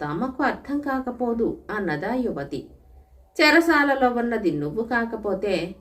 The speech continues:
అదెవరు? నీలాంటి యువతే నీకోసం బందీగా ఎందుకు ఉంది?" అని అడిగాడు రాజు. "అది మా అక్క జలజ, నా పేరు వనజ. మేము కవలలం. ఆమె చాలా అమాయకురాలు.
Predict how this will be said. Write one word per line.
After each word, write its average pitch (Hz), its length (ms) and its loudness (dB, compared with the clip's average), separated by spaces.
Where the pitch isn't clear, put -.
అదెవరు? 170 640 0
నీలాంటి 320 580 6
యువతే 262 480 4
నీకోసం 269 640 0
బందీగా 220 500 0
ఎందుకు 165 420 0
ఉంది?" 175 500 0
అని 196 140 -2
అడిగాడు 151 480 -2
రాజు. 160 440 -2
"అది 160 360 2
మా 262 140 2
అక్క 175 380 0
జలజ, 196 460 0
నా 160 180 0
పేరు 151 360 0
వనజ. 175 420 -4
మేము 269 300 6
కవలలం. 220 720 0
ఆమె 202 240 2
చాలా 170 380 0
అమాయకురాలు. 170 840 0